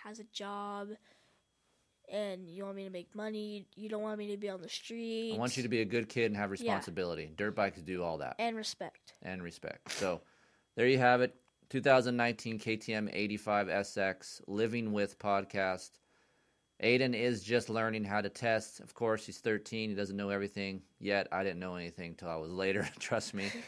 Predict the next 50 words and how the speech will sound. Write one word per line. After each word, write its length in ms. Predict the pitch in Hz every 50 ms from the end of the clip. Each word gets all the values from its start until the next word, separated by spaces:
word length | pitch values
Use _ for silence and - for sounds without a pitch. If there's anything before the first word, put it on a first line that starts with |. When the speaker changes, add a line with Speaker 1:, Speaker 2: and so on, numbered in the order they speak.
| 269 -
Speaker 1:
<laughs> 280 | - - - _ _
Speaker 2:
I 100 | - 87
try 180 | - 127 120 117
to 80 | 110
help 240 | 101 104 110 107 -
him 80 | 104 101
out 200 | 101 101 101 85
when 80 | 92 95
I'm 100 | 95 98
at 140 | 95 90 -
the 60 | 95
track. 440 | - - 123 113 110 107 104 - -
But 320 | 90 110 110 107 107 - _ _ _ _ _ _ _ _ _
if 60 | -
you 60 | 113
have 80 | 120 120
any 120 | 120 120
questions, 580 | 120 - 131 123 123 113 - - 123 120 110 -
Chris 400 | - - - 131 127 123 - - -
at 240 | - 107 110 110 -
kiefer 360 | - - 123 113 - 123 117
ink 140 | 113 107 107
testing 380 | - 117 110 107 - 107 104 98
dot 200 | 104 95 95 -
com. 400 | - 127 135 143 151 156 165 165 - _ _ _ _ _ _ _ _ _ _ _
If 80 | _ -
you 60 | 113
have 80 | 117 113
any 100 | 113 107
questions 360 | - 127 123 117 - 110 107
for 140 | - - 104
Aiden, 360 | 82 110 117 131 143 170 175 147
you 100 | 117 107
can 100 | 117 110
also 280 | 110 113 110 - 117
email 380 | 80 95 110 110 104 104 104 107
me, 140 | 107 113 117
and 80 | 113 104
I 80 | 95
will 180 | 95 92 90 - -
ask 260 | 90 95 90 - -
Aiden. 340 | - 98 107 113 113 131 127
Maybe 220 | 110 101 95 92 90
he 120 | 87 90 -
can 100 | - 87
answer 280 | 90 95 92 - 101
those 220 | 90 92 92 92 -
for 140 | - 101 98
you, 160 | 98 110 117
right? 360 | 107 98 104 123 147 170 214